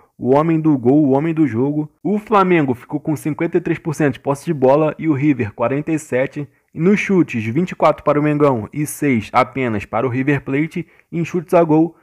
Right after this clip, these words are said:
treze para o Mengão e três para o River Plate. Nos escanteios, o Flamengo ganhou de goleada, né?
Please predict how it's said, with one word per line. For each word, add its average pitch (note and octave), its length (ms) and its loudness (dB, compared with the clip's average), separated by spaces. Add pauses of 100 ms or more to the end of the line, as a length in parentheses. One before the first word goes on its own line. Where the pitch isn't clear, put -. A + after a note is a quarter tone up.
(320)
treze E3 440 0
para B2 260 -2
o B2+ 40 -2
Mengão D3+ 480 0 (260)
e E3+ 120 -8
três D3+ 520 -2 (200)
para C3+ 440 2
o C#3 160 -2
River B2+ 460 -2
Plate. G2+ 440 -4 (100)
Nos D3 240 -2
escanteios, E3+ 560 -2
o - 20 -18
Flamengo D3 380 0
ganhou D3+ 180 4
de D#3 80 -6
goleada, D3 420 4
né? C3 220 -4